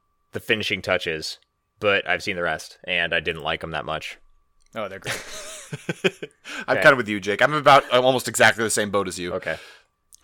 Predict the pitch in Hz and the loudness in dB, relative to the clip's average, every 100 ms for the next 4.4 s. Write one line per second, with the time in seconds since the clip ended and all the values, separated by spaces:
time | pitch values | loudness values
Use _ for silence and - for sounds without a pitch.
0 | - 107 92 80 107 101 214 208 104 101 | -6 -4 2 4 4 8 8 8 6 2
1 | 98 - 98 87 92 123 123 _ _ _ | 2 0 -4 -2 -2 -4 -10 _ _ _
2 | _ _ - _ - 147 156 143 175 147 | _ _ -20 _ 6 10 10 8 2 6
3 | 143 139 135 107 110 104 107 113 - 98 | 6 6 0 2 2 2 2 2 2 -2
4 | 104 110 120 | -2 -2 -4